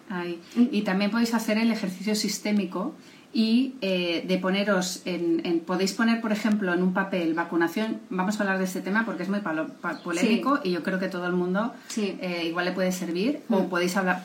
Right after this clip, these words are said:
Speaker 1: eh, podéis hacerlo del trabajo, podéis hacer varios. Podéis poner en el suelo, vacunación sí, vacunación no, os ponéis encima
Speaker 2: O
Speaker 1: y
Speaker 2: trabajo
Speaker 1: se-
Speaker 2: sí, trabajo no.
Speaker 1: Exacto, o pareja sí, pareja no.
Speaker 2: O este trabajo, ¿eh?
Speaker 1: Poneros encima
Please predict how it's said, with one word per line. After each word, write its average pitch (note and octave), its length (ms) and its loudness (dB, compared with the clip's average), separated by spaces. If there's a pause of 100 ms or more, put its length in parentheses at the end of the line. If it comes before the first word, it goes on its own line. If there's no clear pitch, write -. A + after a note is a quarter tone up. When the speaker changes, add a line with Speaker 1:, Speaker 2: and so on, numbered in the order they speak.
Speaker 1:
eh, F#3 100 -2
podéis F3+ 320 -2
hacerlo F3+ 240 -4
del D#3+ 140 -2
trabajo, G3+ 440 2
podéis F3 280 -2
hacer E3 200 -6
varios. D#3 300 -6 (340)
Podéis G#3 260 2
poner A3+ 300 4
en A3 60 0
el G3+ 80 2
suelo, D#3+ 320 2
vacunación F3 540 2
sí, B3+ 120 0
vacunación G3+ 640 -2
no, B3+ 240 2
os G3 120 -4
ponéis F#3+ 300 -2
encima A#3+ 480 4 (200)
Speaker 2:
O B3+ 80 6
Speaker 1:
y A#3+ 40 6
Speaker 2:
trabajo B3 360 8
Speaker 1:
se- B3+ 80 8
Speaker 2:
sí, C4 260 6
trabajo A3+ 440 0
no. A3 200 2
Speaker 1:
Exacto, G3+ 480 0
o G#3+ 80 2
pareja F#3 380 -2
sí, G#3+ 240 0
pareja F3+ 380 -2
no. C4 280 6
Speaker 2:
O G3+ 140 -2
este G3+ 220 -2
trabajo, G3 400 -4
¿eh? - 20 4
Speaker 1:
Poneros A3+ 520 8
encima C4+ 600 8